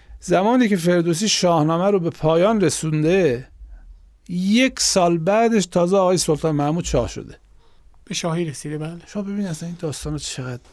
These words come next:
Speaker 1: نه، از
Speaker 2: خنده
Speaker 1: کجا
Speaker 2: دار،
Speaker 1: در
Speaker 2: بله.
Speaker 1: آمده و دهن به دهن میچرخه. در این حال سپهسالار خراسان ابو منصور محمد پسر عبدالرزاق پور فرخ طوسی بوده.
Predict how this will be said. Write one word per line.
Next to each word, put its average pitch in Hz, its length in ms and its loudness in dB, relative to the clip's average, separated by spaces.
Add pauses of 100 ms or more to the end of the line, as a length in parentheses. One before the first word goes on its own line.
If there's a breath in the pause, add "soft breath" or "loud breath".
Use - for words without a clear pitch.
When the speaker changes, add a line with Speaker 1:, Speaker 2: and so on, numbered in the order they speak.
(220)
Speaker 1:
نه، 156 120 -4
از 143 60 -2
Speaker 2:
خنده 165 300 0
Speaker 1:
کجا 139 120 4
Speaker 2:
دار، 185 100 2
Speaker 1:
در 143 160 0
Speaker 2:
بله. 160 80 2
Speaker 1:
آمده 147 280 0
و 143 100 0
دهن 131 320 -6
به 131 80 -4
دهن 123 260 -6
میچرخه. 127 420 -12
در 214 160 2
این 226 140 2
حال 156 180 0 (760 loud breath)
سپهسالار 226 760 2
خراسان 196 640 2
ابو 160 220 0
منصور 175 640 2 (260)
محمد 147 680 0
پسر 160 320 2
عبدالرزاق 135 1040 0
پور 196 500 2
فرخ 160 580 0
طوسی 175 480 -2
بوده. 85 280 -12